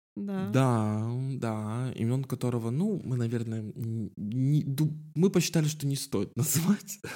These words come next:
Speaker 2: Но я думаю, найти будет очень легко. Там прям так и называется, э, как бы видео о масонстве.
Speaker 1: Да.
Speaker 2: И там очень подробно, очень хорошо описывается вообще, что это такое,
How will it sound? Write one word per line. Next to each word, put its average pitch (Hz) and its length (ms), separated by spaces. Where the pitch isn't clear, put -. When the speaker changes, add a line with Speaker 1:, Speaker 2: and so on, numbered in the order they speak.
Speaker 2:
Но 185 140
я 190 60
думаю, 156 320
найти 131 300
будет 117 340
очень 104 260
легко. 240 440
Там 107 280
прям 104 260
так - 220
и 107 40
называется, 101 640
э, - 440
как - 200
бы 107 140
видео 117 320
о 107 60
масонстве. 170 920
Speaker 1:
Да. 202 360
Speaker 2:
И - 80
там 170 320
очень 117 320
подробно, 123 560
очень 107 240
хорошо 104 380
описывается 123 600
вообще, 104 240
что 113 320
это 104 140
такое, 165 680